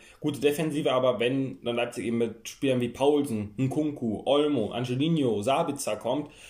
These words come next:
haben sie es auch einfach extrem schwierig. Von daher gehe ich mal von einer Niederlage aus von Union, aber auch nur eins zu null.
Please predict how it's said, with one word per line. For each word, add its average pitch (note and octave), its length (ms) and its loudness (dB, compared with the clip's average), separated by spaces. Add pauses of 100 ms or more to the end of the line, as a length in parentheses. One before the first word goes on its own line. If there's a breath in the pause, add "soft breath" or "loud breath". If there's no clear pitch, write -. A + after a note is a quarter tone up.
(140 loud breath)
haben C3 160 -2
sie B2 60 0
es B2+ 100 -8 (100)
auch C3 180 4
einfach A2+ 200 -2
extrem B2+ 360 -2
schwierig. C#3 520 0
Von A#2+ 120 -2
daher A#2 280 0
gehe B2 160 -4
ich - 40 -8
mal A#2 160 -2
von A#2 220 -6
einer A2+ 80 -2
Niederlage C3 480 2
aus B2 400 0
von B2 120 -4
Union, C#3+ 460 0 (200 loud breath)
aber B2 180 2
auch A#2+ 160 4
nur C#3 260 2
eins C#3 280 -4
zu B2+ 100 -4
null. C#3 380 0